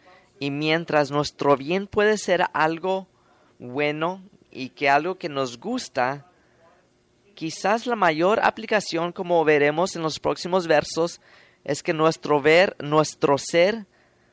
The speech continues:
lo que Dios quiere hacer en nuestra vida, con todo lo que nos pasa en la, en nuestra vida, es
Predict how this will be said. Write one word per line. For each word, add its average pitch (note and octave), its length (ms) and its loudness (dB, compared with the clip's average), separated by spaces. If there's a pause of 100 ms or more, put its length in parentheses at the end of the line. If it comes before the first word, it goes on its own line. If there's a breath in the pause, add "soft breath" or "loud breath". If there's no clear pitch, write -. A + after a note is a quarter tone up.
(420 soft breath)
lo D#3 200 2
que C#3+ 160 2
Dios E3 340 0
quiere A3 240 -2
hacer F#3 540 0 (260)
en D3 140 -6
nuestra D#3+ 340 -2
vida, D3+ 460 -2 (600 soft breath)
con C#3 220 -4
todo F3+ 300 2
lo G3 100 0
que E3 140 -4
nos D3+ 180 -4
pasa D#3+ 240 0
en F#3 80 -4
la, F#3+ 160 -2
en D3 100 -8
nuestra D#3 320 0
vida, D3+ 300 0
es D3 300 -2